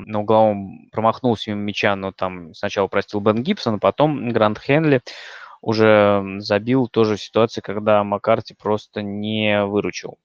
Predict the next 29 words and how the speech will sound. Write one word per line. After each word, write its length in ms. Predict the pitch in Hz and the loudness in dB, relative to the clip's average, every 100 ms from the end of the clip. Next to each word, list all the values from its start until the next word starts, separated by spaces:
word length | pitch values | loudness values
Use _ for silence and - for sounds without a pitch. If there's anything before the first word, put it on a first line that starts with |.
| - - | -6 2
Э, 200 | 123 123 | 2 2
в 120 | - | 0
перерыве 540 | 160 185 214 147 113 | 4 6 8 8 6
прям 300 | - 117 113 | 4 2 2
Дин 200 | 117 135 | 0 -2
Смит, 420 | - 147 123 - 117 | -2 -2 -2 -2 -4
э, 720 | 107 110 107 107 107 110 90 - | -2 0 0 -2 -2 -2 -6 -8
изменил, 1500 | 117 123 127 135 127 113 104 98 85 82 78 76 69 67 73 | -8 -6 -4 -2 0 0 0 0 -2 -4 -6 -8 -8 -8 -8
э, 40 | 117 | -4
сделал 260 | 127 123 | 2 4
одно 220 | 123 127 | 4 2
изменение. 560 | 120 127 147 190 214 151 | 0 0 2 2 2 2
Вместо 720 | 120 131 - - 123 117 110 | 2 2 0 -2 4 4 4
Кантула 540 | - 127 110 113 107 110 | 4 2 2 0 2 2
вышел 340 | 117 - 110 | 2 0 -4
Сарджент, 720 | - 131 156 180 156 143 120 - | -2 4 4 4 0 -4 -6 -6
э, 240 | 85 110 - | -4 -4 -6
причём, 760 | 110 - 123 123 123 120 101 - _ _ _ - 78 | -12 -6 2 2 2 -4 -8 -14 _ _ _ -18 0
э, 880 | 113 113 113 113 113 110 110 110 110 | 2 4 4 4 4 2 2 -2 -4
схема 400 | - - 127 117 | -8 -2 2 2
от 80 | 117 | 2
этого 200 | - 117 | 0 -4
не 200 | 117 110 | -2 -2
поменялась. 840 | 110 110 107 110 156 202 - - _ _ _ - | -2 -4 0 2 2 0 -6 -18 _ _ _ -14
Э, 300 | 107 107 104 113 | -10 -8 -10 -6
просто 1120 | 117 120 - - - 117 113 113 110 110 110 | 0 0 -2 -8 0 2 4 4 4 4 0
если 520 | 110 113 113 - 117 113 | -2 -2 -2 -2 -4 -4
в 180 | 117 113 | -6 -2
начале 600 | 117 - 120 113 107 | 0 2 2 4 2